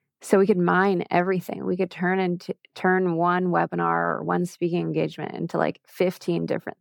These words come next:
things. So that, that was a really good thing. It was just so easy to recycle. And then kind of as the world started opening up again, you know, we went back in person, like, with clients and with prospects and things like that. So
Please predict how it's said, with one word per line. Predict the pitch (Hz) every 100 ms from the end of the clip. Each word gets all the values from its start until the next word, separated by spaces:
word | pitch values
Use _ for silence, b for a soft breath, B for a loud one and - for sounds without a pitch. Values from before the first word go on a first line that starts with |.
| -
things. | 165 202 226 - B B B
So | - 190 170
that, | 170 175 202 - _ -
that | 180 175 -
was | - 180
a | 175
really | 160 170 -
good | 170 - 170 -
thing. | 185 165 196 233 269
It | -
was | 170 170
just | 175 -
so | 175 170
easy | - 170 175 185
to | -
recycle. | 165 - - 165 - 226 269 B B B B -
And | 180
then | 196 208
kind | 202 190
of | 175
as | 170 170
the | 170
world | 160 165 165
started | - 170 -
opening | 175 175 165 156
up | 170
again, | - 170 170 170 165 165 180 b b _ _
you | -
know, | 170 147 - _ _ _ _ _ _ _ _ _ _ _ _ _ _ _
we | 165 170 196
went | 180 147
back | 147 147
in | 180 180
person, | - 240 - - -
like, | - 180
with | - 175
clients | - 170 165 160 156 160 -
and | 92 165
with | 160 69 - -
prospects | - - 151 - 175 - -
and | 180
things | 175 180
like | - 180
that. | - -
So | - 185 -